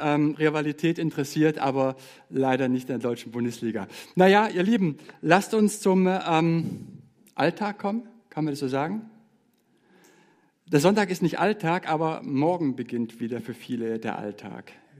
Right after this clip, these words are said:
Die Schüler, die Kinder haben wir vorher gesegnet. Und, ähm,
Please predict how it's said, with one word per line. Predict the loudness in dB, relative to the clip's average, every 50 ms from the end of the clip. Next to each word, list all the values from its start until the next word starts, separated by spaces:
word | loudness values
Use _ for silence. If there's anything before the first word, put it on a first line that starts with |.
| _ _ _ -12
Die | -10 -8 -8 -8 -8 -10
Schüler, | -10 -8 -2 0 2 2 2 2 0 0 -2 -2 -4 -4
die | -6 -8
Kinder | 0 2 4 4 4 2 0 -2
haben | -2 -2 -2
wir | -4 -4
vorher | -2 -2 -2 0 0
gesegnet. | -2 -4 0 0 0 0 2 0 -2 -2 -2 -4 -12 -20 -20 -20 -20 -20 -20 -20 -20 -20 -20 -4
Und, | 4 6 8 8 8 6 4 2 -2 0
ähm, | 0 2 4 4 4 4 2